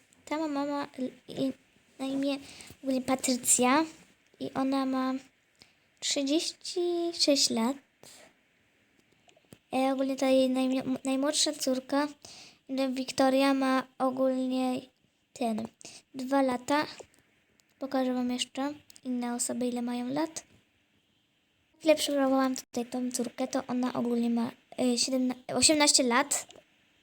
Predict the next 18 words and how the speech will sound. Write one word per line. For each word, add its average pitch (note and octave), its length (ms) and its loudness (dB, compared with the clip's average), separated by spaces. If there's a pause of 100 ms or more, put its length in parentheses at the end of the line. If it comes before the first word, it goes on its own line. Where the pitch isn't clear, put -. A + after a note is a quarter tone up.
(600)
Trochę C4 220 -4
młodsza B3+ 380 0
córka B3 520 -2
ma, A3+ 360 2
ona A#3 260 0
ma A3 220 0 (420)
trzynaście C#4+ 480 -2
lat, C#4 540 -2 (260)
on C#4 140 2
ma C#4 120 0
szesnaście. A3+ 760 -4 (680)
A D4+ 40 -12
jeszcze D4+ 220 0
moja C#4+ 240 0
córka, C#4+ 680 0
ona B3+ 280 2
ma B3 300 0
cztery, A#3+ 540 -2